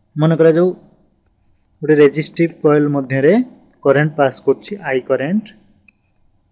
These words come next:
ଏବଂ ଏଇ ଦୁଇ point ମଧ୍ୟରେ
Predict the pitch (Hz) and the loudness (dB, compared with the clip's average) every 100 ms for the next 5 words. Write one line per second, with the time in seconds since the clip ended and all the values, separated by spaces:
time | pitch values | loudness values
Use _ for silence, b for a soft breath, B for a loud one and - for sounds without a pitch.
0 | _ _ _ _ _ _ _ _ _ _ | _ _ _ _ _ _ _ _ _ _
1 | _ 139 147 151 180 - 151 147 165 185 | _ -4 0 0 -2 -4 -2 2 4 4
2 | 180 175 185 - - - 147 147 139 147 | 2 2 2 -2 -14 -16 -8 -6 -2 0
3 | 131 | 2